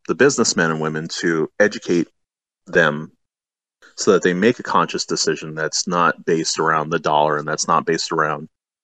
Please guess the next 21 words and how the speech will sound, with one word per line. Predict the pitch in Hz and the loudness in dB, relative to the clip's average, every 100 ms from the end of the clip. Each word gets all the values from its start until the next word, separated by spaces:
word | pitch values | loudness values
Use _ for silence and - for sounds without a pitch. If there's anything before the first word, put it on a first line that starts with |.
| _ | _
these | 90 80 | -4 -2
little | 80 80 | -2 0
shill | - - 87 80 80 80 - | 2 4 6 6 4 2 -2
cash | - 90 - | 2 2 2
grab | - 82 78 | 0 0 0
things. | - 73 76 - - _ _ _ _ _ - | -4 -6 -6 -8 -10 _ _ _ _ _ 2
But, | 95 85 - - - | 4 4 0 -14 0
you | 139 | 4
know, | 95 82 | 4 4
I've | 92 90 | 2 2
seen, | - 101 90 87 82 80 _ - - | 0 0 -2 -4 -8 -12 _ -6 -2
I've | 87 | -2
seen | - 90 | -2 0
both | 85 78 - | 0 0 4
ways. | 101 82 | 4 6
I've | 87 85 | 2 2
seen, | - 85 82 80 78 - | -2 -2 -4 -6 -4 -2
um, | 76 76 71 73 _ - | -2 -2 -4 -10 _ -6
people | 87 87 90 | -2 2 2
who | 87 80 80 - - _ _ _ _ - | 2 0 -2 -6 -18 _ _ _ _ 0
have | 95 | 0